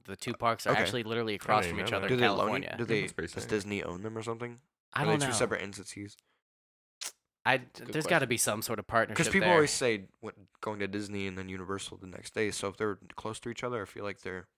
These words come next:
Speaker 2: related somehow.
Speaker 4: So they're close to each other in
Speaker 3: They're, like,
Speaker 4: Florida
Speaker 3: in on
Speaker 4: and
Speaker 3: it
Speaker 4: in
Speaker 3: together.
Speaker 4: California?
Speaker 1: I don't know about Florida.
Speaker 2: I
Speaker 1: I've
Speaker 2: don't
Speaker 1: only
Speaker 2: know.
Speaker 1: ever
Speaker 4: Well,
Speaker 1: been
Speaker 4: no,
Speaker 1: to
Speaker 4: because
Speaker 1: California.
Speaker 4: U-,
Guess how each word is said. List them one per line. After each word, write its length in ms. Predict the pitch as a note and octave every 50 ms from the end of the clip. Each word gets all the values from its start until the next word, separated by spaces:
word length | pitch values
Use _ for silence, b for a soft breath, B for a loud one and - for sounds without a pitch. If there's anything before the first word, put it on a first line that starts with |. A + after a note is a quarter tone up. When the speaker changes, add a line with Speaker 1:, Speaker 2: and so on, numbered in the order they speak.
| _ _ _ _ _ _ _ _ _ _ _ -
Speaker 2:
related 380 | - F2+ F#2 F#2 G2 F#2+ F2+ -
somehow. 460 | - - F#2+ F#2 F2+ F2 F2 F2+ F2+ - _ _ _ _ _ _ _ _ -
Speaker 4:
So 180 | - - -
they're 140 | C3 B2 C#3+
close 240 | - - D#3 - -
to 60 | -
each 120 | D3 - -
other 200 | D#3 C#3 C3 B2
in 80 | A2
Speaker 3:
They're, 100 | A#2 D#3
like, 140 | D3+ C#3 B2+
Speaker 4:
Florida 180 | A#2+ B2 A#2+ C3
Speaker 3:
in 40 | A#2+
on 140 | G2+ G2 G2
Speaker 4:
and 80 | - A#2
Speaker 3:
it 60 | A#2+
Speaker 4:
in 40 | A#2+
Speaker 3:
together. 300 | A#2+ F#2 F2+ F#2 F2+ F2 F#2
Speaker 4:
California? 400 | F#2 G2 A#2 B2 C3 C#3 D3+ D#3+ -
Speaker 1:
I 60 | - C#3+
don't 120 | D3+ D#3
know 60 | D#3+ D#3
about 200 | C3+ C3+ B2 -
Florida. 280 | - - B2+ A#2 G2 F#2+
Speaker 2:
I 80 | -
Speaker 1:
I've 40 | B2+
Speaker 2:
don't 40 | C3+ D3
Speaker 1:
only 100 | C3 B2
Speaker 2:
know. 40 | A#2+
Speaker 1:
ever 40 | B2
Speaker 4:
Well, 60 | B2 B2
Speaker 1:
been 60 | B2
Speaker 4:
no, 60 | C3+
Speaker 1:
to 40 | C#3+ C#3
Speaker 4:
because 120 | C#3 A#2 - B2+ B2 A#2+
Speaker 1:
California. 420 | - G#2 G2 - - - G#2 A2+ - -
Speaker 4:
U-, 160 | A2+ A#2